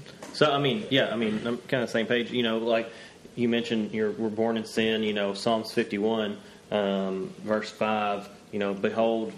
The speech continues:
I was brought forth in iniquity, and in sin did my mother conceive me." Um, so, you know, David's writing there, um, about that. And so, I mean, since the fall and after that happened, everything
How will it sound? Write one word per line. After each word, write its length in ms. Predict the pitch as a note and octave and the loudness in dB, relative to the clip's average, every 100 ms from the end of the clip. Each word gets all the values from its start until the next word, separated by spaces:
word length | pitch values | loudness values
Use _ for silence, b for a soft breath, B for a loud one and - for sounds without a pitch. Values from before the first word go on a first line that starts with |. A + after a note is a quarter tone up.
| - | -2
I 120 | A#2 | 0
was 140 | A2 | 0
brought 320 | - A2 A2 - | 2 2 2 0
forth 280 | A2 A2 | 0 0
in 120 | G#2+ G#2 | 0 0
iniquity, 420 | A2+ A2+ G#2+ G#2 | 0 0 0 0
and 80 | G#2 | 0
in 120 | G#2 | -2
sin 360 | G2+ A2 A2 G2+ | 0 0 0 0
did 160 | G#2+ | 0
my 160 | G#2 G#2 | 2 0
mother 240 | G#2+ G#2 | 0 -2
conceive 380 | G2+ G#2+ - B2+ | -2 -2 0 0
me." 120 | G2 F2+ B B B | -2 -6 B B B
Um, 260 | G#2 G2+ | 0 0
so, 220 | G2 G#2 G2+ | 0 0 2
you 160 | G2+ | 0
know, 180 | G2+ G2+ - B B | -2 -4 -8 B B
David's 280 | A#2 G#2+ G#2 | 0 0 0
writing 220 | A2+ G#2 | 0 0
there, 380 | G#2+ G#2+ G#2 G2 - | 0 0 0 -4 -6
um, 400 | G#2+ G#2+ G2+ G2+ | -2 -2 -2 -2
about 360 | G2+ A2 A#2 - | 0 0 0 0
that. 220 | G2+ G2 | -2 -2
And 140 | F#2+ G2 | -6 -2
so, 240 | A2 G#2 | 0 0
I 40 | G#2 | 0
mean, 200 | G#2 G2 B B B | -2 -4 B B B
since 360 | - C3+ - | 0 0 0
the 120 | - | -4
fall 480 | A2 C3+ C3 A#2+ B2 | 2 4 6 6 4
and 100 | A2 | 2
after 200 | A#2 A#2 | 0 2
that 120 | A2+ | 0
happened, 360 | B2 B2 A#2 G#2 | 4 2 2 2
everything 560 | A2 A2+ - A2+ A2 | 2 2 0 2 2